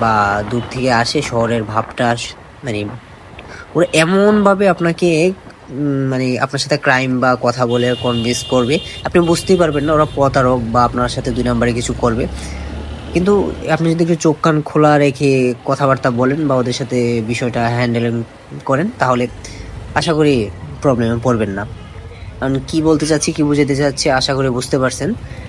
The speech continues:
হাতের জেলটা আমি মনে করি সবার জন্য না। ও-, এখানে না এসে আপনার রমনা অথবা, আহ, সরদ্দিন উদ্যান ওই দিকে চলে যেতে পারেন, ওই, ওই জায়গাগুলো সেফ। ওখানে ভার্সিটির পোলাপানা থাকে, ওখানে, উম,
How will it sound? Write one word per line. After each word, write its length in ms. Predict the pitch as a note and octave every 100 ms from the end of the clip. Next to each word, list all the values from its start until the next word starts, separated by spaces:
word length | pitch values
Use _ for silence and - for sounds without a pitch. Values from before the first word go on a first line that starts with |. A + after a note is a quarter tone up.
| -
হাতের 300 | B2+ B2+ B2+
জেলটা 760 | B2+ C3+ C3 B2 B2+ A2+ G#2+ G2+ - - - - - -
আমি 160 | - F3
মনে 240 | F#3 E3
করি 340 | D3 C#3 C3 A#3 -
সবার 320 | - B2+ A#2+
জন্য 300 | A2+ A#2 A2+
না। 280 | A2 G#2+ F#2+ -
ও-, 120 | A#2 A#2+ -
এখানে 260 | C#3 D3
না 220 | D3 D3+ C#3+
এসে 160 | E3+
আপনার 400 | D3+ D3 C3+ A#2+
রমনা 460 | B2 B2+ B2+ C3 A#2
অথবা, 400 | A#2+ B2+ B2 A#2+
আহ, 1400 | A#2 - - - - - - - A#2+ A#2+ G#2+ G#2 G#2
সরদ্দিন 600 | A#2+ C#3 C3 B2+ A2+ B2
উদ্যান 460 | B2 A#2 B2 B2 B2+ -
ওই 160 | E3+
দিকে 180 | F#3+ F#3
চলে 220 | - C#3+
যেতে 160 | A#2+ A2+
পারেন, 280 | A#2 C3+ E3+
ওই, 240 | F3 D#3+ -
ওই 120 | F#3
জায়গাগুলো 400 | F3+ E3 D3 C#3
সেফ। 240 | - G#2+ - -
ওখানে 520 | B2+ D3 C3 A#2 G#2 - - B2+
ভার্সিটির 380 | C3+ C3 B2+ A#2+
পোলাপানা 420 | A2+ B2 A2+ A#2
থাকে, 260 | A#2 A#2 A2+
ওখানে, 300 | G#2+ A2+ G#2+ G2+ -
উম, 120 | A#2+